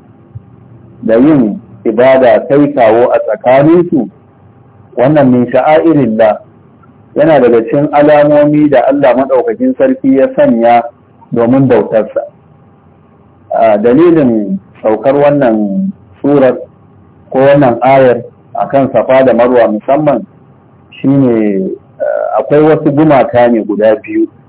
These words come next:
a da a jahiliya. Akwai gunki guda ɗaya a Safa, akwai ɗaya a Marwa.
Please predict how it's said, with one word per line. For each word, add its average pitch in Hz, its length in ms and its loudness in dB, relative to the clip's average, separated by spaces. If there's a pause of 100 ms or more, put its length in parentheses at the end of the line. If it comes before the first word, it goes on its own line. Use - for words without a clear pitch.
a 110 100 -2
da 127 300 2
a 107 60 0
jahiliya. 107 680 0 (720)
Akwai 110 280 -2
gunki 139 380 0
guda 120 320 2
ɗaya 135 300 2
a 117 140 0
Safa, 123 360 0
akwai 120 200 -2
ɗaya 120 320 0
a 113 60 0
Marwa. 104 320 -2